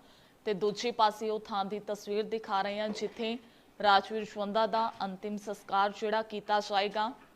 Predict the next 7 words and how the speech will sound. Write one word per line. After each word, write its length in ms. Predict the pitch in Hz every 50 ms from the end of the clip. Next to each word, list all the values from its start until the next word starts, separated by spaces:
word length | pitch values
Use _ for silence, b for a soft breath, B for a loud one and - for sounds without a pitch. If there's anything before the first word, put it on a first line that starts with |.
| - - - - - _ _ -
ਗਾਇਕ 420 | 214 180 214 196 196 208 202 208
ਗੁਲਾਬ 400 | 214 196 202 208 196 190 190 185 -
ਸਿੱਧੂ 380 | - - 226 185 - 233 233 226
ਨਜ਼ਰ 340 | 220 214 202 190 208 208 202
ਆ 120 | 202 202
ਰਹੇ 140 | 202 208 220
ਨੇ 180 | 220 220 233